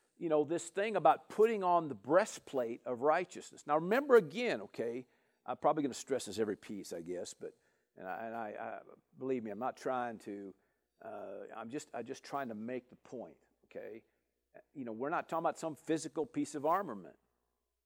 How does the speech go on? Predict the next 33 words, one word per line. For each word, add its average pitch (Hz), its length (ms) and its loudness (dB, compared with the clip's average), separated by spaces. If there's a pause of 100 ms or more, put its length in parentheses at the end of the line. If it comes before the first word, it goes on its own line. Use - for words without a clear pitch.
(280)
We're 139 100 -2
talking 196 260 2
about 151 180 6
something 147 400 -4
here 170 220 -2
because 135 400 -2
you 151 80 -10
got 151 160 6
a 127 40 4
mental 160 460 0
warfare 143 560 4
going 92 340 -8
on. 62 200 -16 (1500)
And 101 100 -12
he 185 140 -4
says 165 300 2
there's 143 200 4
a 131 60 2
way 143 320 8
you 170 160 -2
can 135 160 -4
beat 147 320 0
it. - 180 -8 (1800)
You 139 120 -4
know, 127 300 -2 (520)
if 131 160 -6
you 208 140 -4
kinda 208 320 4
look 151 400 4
across 165 460 0
the 127 100 -8
board 139 520 2
at, 120 180 -6